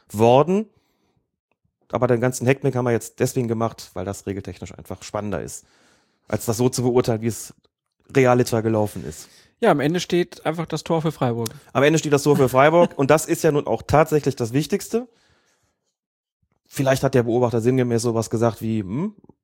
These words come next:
Speaker 1: ich hätte da schon eigentlich einen Handelfmeter erwartet. Du hast in jedem Fall Glück gehabt, ne?“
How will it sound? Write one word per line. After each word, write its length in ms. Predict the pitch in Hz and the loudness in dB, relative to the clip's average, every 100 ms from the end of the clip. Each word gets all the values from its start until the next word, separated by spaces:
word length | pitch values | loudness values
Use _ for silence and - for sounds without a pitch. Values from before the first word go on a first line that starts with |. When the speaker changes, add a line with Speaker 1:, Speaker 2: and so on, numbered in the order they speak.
| _ - | _ -10
Speaker 1:
ich 140 | 120 | -4
hätte 160 | 135 135 | 0 0
da 40 | |
schon 340 | 135 131 131 | 0 0 -2
eigentlich 300 | - 120 127 | -4 -4 -4
einen 100 | 120 117 | -2 -2
Handelfmeter 420 | 113 120 117 117 | -2 -2 -2 -2
erwartet. 600 | 90 110 139 196 190 - _ _ - | 0 2 2 0 -4 -8 _ _ -2
Du 80 | 117 | -2
hast 140 | 131 | 0
in 80 | 127 | 0
jedem 200 | 117 139 | 0 0
Fall 180 | 135 120 | 0 2
Glück 180 | 147 165 | 0 2
gehabt, 360 | 175 175 - | 0 0 -2
ne?“ 180 | 123 160 | -2 -2